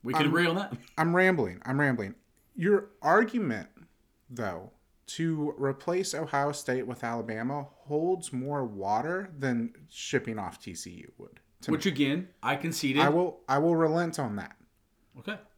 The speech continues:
Speaker 2: I'm personally okay with it because it is one loss versus two, and it's against Michigan, a team who only had w-, one one-score game all year. All of their games were blowouts.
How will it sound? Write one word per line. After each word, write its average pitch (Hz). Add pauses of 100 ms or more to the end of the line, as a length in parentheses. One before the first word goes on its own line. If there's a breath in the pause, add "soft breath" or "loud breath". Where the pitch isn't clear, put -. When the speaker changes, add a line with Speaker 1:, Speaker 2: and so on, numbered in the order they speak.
(140)
Speaker 2:
I'm 226
personally 202
okay 147
with 185
it 190
because 139
it 139
is 127
one 135
loss 123
versus 123
two, 127
and 131
it's 127
against 123
Michigan, 120
a 131
team 180
who 156
only 175
had 151 (280)
w-, 139
one 127
one-score 135
game 113
all 135
year. 123 (480 soft breath)
All 185
of 147
their 113
games 92
were 101
blowouts. -